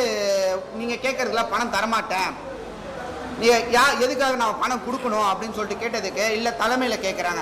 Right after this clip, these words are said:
தலைமைனா யாருன்னா அவர், ஆ, பொதுச் செயலாளரை சொல்றாங்க, அவர் தான் வாங்க சொல்லியிருக்காரு, அவர் தான் கேட்கறாங்க அப்படின்னு. நான் ஏன் கொடுக்கணும், நாளா கொடுக்கல அப்படின்னு சொன்னோன்னே என்னோட துணை அமைப்பாளரை தூக்கிட்டு இப்ப ரெண்டு பேரை வேற ஆளா மாத்திருக்காங்க.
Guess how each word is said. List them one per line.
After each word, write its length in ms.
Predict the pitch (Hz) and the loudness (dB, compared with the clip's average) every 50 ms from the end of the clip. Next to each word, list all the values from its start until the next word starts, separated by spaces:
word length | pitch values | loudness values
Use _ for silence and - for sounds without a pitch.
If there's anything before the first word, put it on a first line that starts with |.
| 147 - - | -4 -2 0
தலைமைனா 420 | 208 240 277 277 269 262 254 247 | 0 2 2 2 2 2 2 2
யாருன்னா 440 | 233 214 214 220 233 214 208 226 262 277 - - - | 2 2 2 2 2 2 0 0 0 -2 -2 -4 -4
அவர், 180 | - 196 214 202 | 0 0 2 2
ஆ, 320 | 196 196 202 196 196 190 190 190 190 - | 4 4 4 4 2 2 0 -2 -4 -2
பொதுச் 220 | 220 240 277 240 247 | -2 0 0 2 2
செயலாளரை 460 | 233 214 208 190 185 175 175 170 170 170 202 | 2 2 2 0 0 0 0 -2 -2 0 0
சொல்றாங்க, 400 | 202 196 202 208 196 180 190 247 - - - - - - - - | 0 0 2 2 0 0 0 -2 -4 -6 -12 -14 -14 -14 -4 2
அவர் 200 | 190 226 247 240 | 4 6 6 6
தான் 160 | 220 240 240 226 | 6 4 2 2
வாங்க 240 | 220 220 226 226 | 2 0 0 0
சொல்லியிருக்காரு, 720 | 226 - 208 190 185 185 175 180 175 170 170 175 175 147 127 - - - - - | -2 -4 -4 -4 -4 -4 -2 0 0 0 2 0 0 -2 -4 -6 -10 -14 -8 0
அவர் 200 | - 190 220 220 | 2 4 4 4
தான் 180 | 214 220 220 - | 4 2 2 2
கேட்கறாங்க 460 | 214 220 214 214 196 185 170 156 156 | 0 -2 0 0 0 0 0 0 0
அப்படின்னு. 380 | 160 156 - - - - - - - - - | 0 -2 -2 -4 -6 -12 -12 -14 -12 -4 2
நான் 200 | 170 202 233 240 | 6 6 6 6
ஏன் 160 | 247 269 277 | 6 4 2
கொடுக்கணும், 440 | 269 - 254 247 254 233 233 233 233 | 2 0 -2 -4 -2 0 0 2 2
நாளா 220 | 214 214 220 233 | 2 2 2 0
கொடுக்கல 340 | 233 226 262 262 285 277 277 | 0 -2 -2 -4 -2 0 2
அப்படின்னு 380 | 254 240 226 202 202 196 - 202 | 2 2 2 2 -2 -4 -4 -4
சொன்னோன்னே 280 | 208 190 185 180 214 254 269 233 226 | -4 -4 -2 -2 -2 -2 -2 -2 -2
என்னோட 220 | 220 220 214 214 | 0 0 -2 -2
துணை 180 | 220 226 254 277 | -2 0 0 0
அமைப்பாளரை 500 | 269 247 233 220 - 208 202 202 190 185 190 | 0 0 -2 -2 0 0 0 2 0 0 -2
தூக்கிட்டு 240 | 240 254 214 262 277 | -4 -4 -2 -2 -2
இப்ப 320 | 285 269 233 - 226 220 | -2 -2 -2 0 0 2
ரெண்டு 240 | 208 214 226 226 233 | 2 2 2 0 0
பேரை 200 | 247 247 254 254 | 0 2 2 2
வேற 220 | 233 226 208 202 196 | 2 2 2 2 2
ஆளா 200 | 202 226 233 220 | 2 2 2 2
மாத்திருக்காங்க. 600 | 202 190 202 202 202 190 165 165 147 139 135 | 0 0 -2 -2 -4 -6 -4 -4 -4 -4 -4